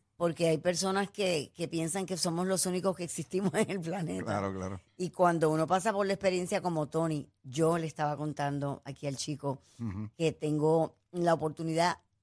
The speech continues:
Speaker 1: hacen siete años donde vivo, desde que me mudé, a la misma hora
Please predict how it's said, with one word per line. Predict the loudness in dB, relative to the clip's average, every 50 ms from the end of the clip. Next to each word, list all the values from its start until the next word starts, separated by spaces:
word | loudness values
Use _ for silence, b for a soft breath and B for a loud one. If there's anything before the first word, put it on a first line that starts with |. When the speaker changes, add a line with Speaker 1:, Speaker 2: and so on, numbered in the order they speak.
| _ _ _ _ -10
Speaker 1:
hacen | -8 -6 -4 -4 -4 -4
siete | -4 -2 2 2 2 2 2 2 0
años | 2 0 0 -2 -2 0
donde | 0 2 2 2 2 2 2 2
vivo, | 2 0 0 0 -2 -2 -4 -6 -8 _ _ _ _ _ _
desde | -6 -6 -2 -2 -2 -2
que | 0 0 0
me | 2 2
mudé, | 2 2 2 2 2 0 0 -2 -4 -10 _ _ _ _ _ _ _ _ _ _ _ _ _
a | -4 -2
la | 0 0 0
misma | 0 0 0 2 2 2 2 2
hora | 2 2 0 0 -2 -4 -8